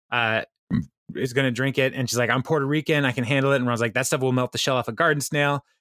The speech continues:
And she drinks some. And, and, uh, she's like, "This is awful. This is terrible." Um, and, uh, Ron, uh,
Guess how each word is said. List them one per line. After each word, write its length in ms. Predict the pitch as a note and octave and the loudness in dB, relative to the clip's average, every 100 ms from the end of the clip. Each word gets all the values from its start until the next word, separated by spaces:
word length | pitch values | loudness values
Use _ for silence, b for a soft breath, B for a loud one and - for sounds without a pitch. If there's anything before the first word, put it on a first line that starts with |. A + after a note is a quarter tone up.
| - | -4
And 100 | B2 | 0
she 80 | A#2+ | 2
drinks 280 | C3+ C#3 | 0 0
some. 260 | - C3+ C3 | 0 0 0
And, 240 | C3 B2 G#2+ _ | 0 -2 -4 _
and, 300 | C3 A#2+ A#2+ - | 0 2 0 -4
uh, 180 | - C#3 | -2 -2
she's 240 | A2 C3 | 0 2
like, 140 | A#2+ A2 G#2+ | 2 0 0
"This 200 | D3 - | 0 2
is 140 | D3+ - | 0 0
awful. 320 | B2+ B2 B2+ | -2 0 -2
This 160 | A#2 C3 | 0 -2
is 80 | A#2+ | -2
terrible." 440 | A#2 A#2+ A#2 A#2 _ _ _ - | 0 2 0 -4 _ _ _ -4
Um, 540 | B2 A2+ G#2+ G#2 G2+ - - | 0 2 0 -2 -4 -8 -2
and, 360 | A#2 G#2+ G#2 G#2 | 2 2 2 2
uh, 280 | G#2 F#2+ - _ _ _ _ _ _ _ _ _ _ _ _ - | 2 0 -4 _ _ _ _ _ _ _ _ _ _ _ _ -10
Ron, 460 | B2+ B2+ A#2+ A#2+ - _ _ - - - - | -2 0 2 -2 -6 _ _ -8 -8 -10 -2
uh, 300 | A#2 G#2 | 0 2